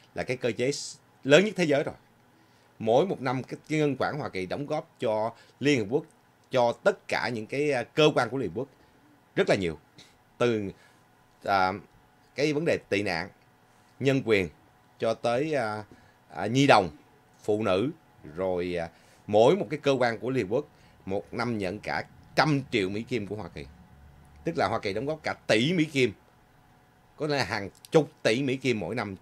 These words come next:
cho Liên Hiệp Quốc. Nhưng mà Hoa Kỳ cũng chỉ là một phiếu. Trong khi Trung Quốc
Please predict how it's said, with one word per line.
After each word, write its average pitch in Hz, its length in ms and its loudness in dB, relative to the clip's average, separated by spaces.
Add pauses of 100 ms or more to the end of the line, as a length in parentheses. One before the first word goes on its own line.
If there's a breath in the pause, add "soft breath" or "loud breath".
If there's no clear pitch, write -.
cho 147 280 4
Liên 139 200 0
Hiệp 107 140 -6
Quốc. 127 120 -4 (1040)
Nhưng 190 180 4
mà 151 100 4
Hoa 165 140 0
Kỳ 156 180 0
cũng 135 160 -6
chỉ 151 120 -2
là 139 120 -2
một 110 240 -10
phiếu. 156 160 -6 (1400)
Trong 165 180 2
khi 175 120 0
Trung 170 300 0
Quốc 220 140 2